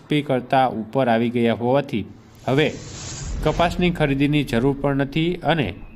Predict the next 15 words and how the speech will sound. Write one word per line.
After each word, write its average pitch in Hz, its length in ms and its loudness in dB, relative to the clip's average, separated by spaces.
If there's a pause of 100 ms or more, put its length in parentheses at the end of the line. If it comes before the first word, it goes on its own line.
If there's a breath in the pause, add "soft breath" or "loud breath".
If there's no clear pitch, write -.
છેલ્લા 156 460 2
એક 143 260 0
બે 156 160 4
મહિનામાં 139 520 0
બજારો 120 460 2 (180)
સારા 139 320 4
એવા 143 200 4
વધી 123 300 0
ગયા 139 240 2
હોવાથી 143 520 0 (640 loud breath)
કપાસની 160 600 0
ખરીદી 131 460 0
કરવાની 127 440 2
સરકારે 117 600 0
જરૂર 120 480 -4